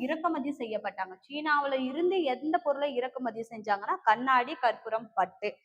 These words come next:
ஓகேங்களா? அரேபியாவில் இருந்து எந்த பொருள் வாங்குனாங்கன்னா குதிரைகள் எங்க இருந்து வாங்குனாங்கன்னா அரேபியாவில் இருந்து வாங்குனாங்க.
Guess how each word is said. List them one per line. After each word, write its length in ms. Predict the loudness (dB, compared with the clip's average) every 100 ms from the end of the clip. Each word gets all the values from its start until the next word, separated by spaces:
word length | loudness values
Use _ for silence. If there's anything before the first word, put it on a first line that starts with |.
| _ _ -6
ஓகேங்களா? 360 | -2 4 8 10
அரேபியாவில் 640 | 10 8 8 8 8 4
இருந்து 320 | 2 2 0 -2 -6 -20 0
எந்த 220 | 2 4 6
பொருள் 280 | 8 8 8
வாங்குனாங்கன்னா 520 | 6 6 0 2 0
குதிரைகள் 640 | 2 2 2 2 2 0 2
எங்க 220 | 0 0 0
இருந்து 220 | 0 0
வாங்குனாங்கன்னா 480 | -2 -2 -8 -2 -2
அரேபியாவில் 720 | 0 -2 -4 -2 -4 -4 -4
இருந்து 340 | -4 -4 0 0 -2 -10 _ 2
வாங்குனாங்க. 480 | 2 2 -2 -4